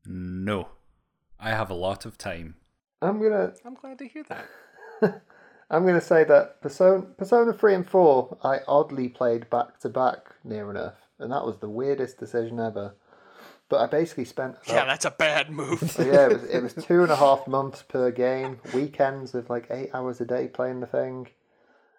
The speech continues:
Speaker 2: Um, <clears throat> so I, I knew what I was coming into with this, and, you know, obviously with a, with a kid now and limited game time,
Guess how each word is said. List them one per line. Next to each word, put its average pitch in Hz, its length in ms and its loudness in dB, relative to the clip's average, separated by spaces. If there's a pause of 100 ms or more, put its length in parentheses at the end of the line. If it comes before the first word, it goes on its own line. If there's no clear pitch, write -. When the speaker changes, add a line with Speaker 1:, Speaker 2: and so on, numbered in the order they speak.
Speaker 2:
Um, 127 440 -2 (640)
<clears throat> 131 380 -2 (160)
so 131 140 -2 (220)
I, 120 60 -4
I 127 40 -4
knew 160 300 4
what 135 140 4
I 127 60 -2
was 123 160 -4
coming 123 240 -2
into 117 340 -4
with 107 160 -8
this, - 300 -6
and, 117 400 -8
you 127 80 -10
know, 117 160 0
obviously 117 380 -6
with 113 160 -6
a, 117 60 -12 (180)
with 120 140 -6
a 110 60 -12 (300)
kid 117 240 -4
now 117 240 -4 (460)
and 107 180 -10 (960)
limited 143 420 -2
game 131 260 0
time, 139 360 -4